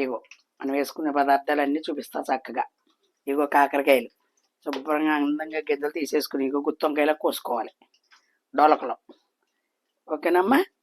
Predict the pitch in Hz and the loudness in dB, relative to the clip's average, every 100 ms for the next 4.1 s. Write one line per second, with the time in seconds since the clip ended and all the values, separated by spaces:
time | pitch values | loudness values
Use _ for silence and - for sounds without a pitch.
0 | - - _ _ - 120 - - _ - | -14 -14 _ _ -4 -2 -4 -12 _ -20
1 | - - _ _ _ _ _ _ _ _ | -20 -20 _ _ _ _ _ _ _ _
2 | - _ _ _ _ _ _ - - - | -20 _ _ _ _ _ _ -14 -14 -14
3 | - - 156 151 170 175 151 - 139 139 | -20 -4 0 6 6 6 2 0 -4 -2
4 | 131 | -6